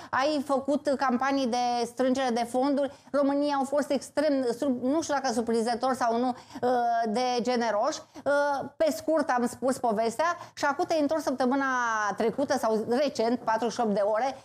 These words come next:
din Ucraina și te rog să ne spui ce ai făcut acolo,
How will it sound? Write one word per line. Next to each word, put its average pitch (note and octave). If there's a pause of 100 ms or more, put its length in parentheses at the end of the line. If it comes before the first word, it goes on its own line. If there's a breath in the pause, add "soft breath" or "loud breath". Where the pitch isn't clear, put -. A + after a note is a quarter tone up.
(160)
din D4 (100)
Ucraina B3+ (160 loud breath)
și C#4+
te C#4+
rog E4+
să E4
ne C#4+
spui D4
ce -
ai D4
făcut C#4
acolo, A3+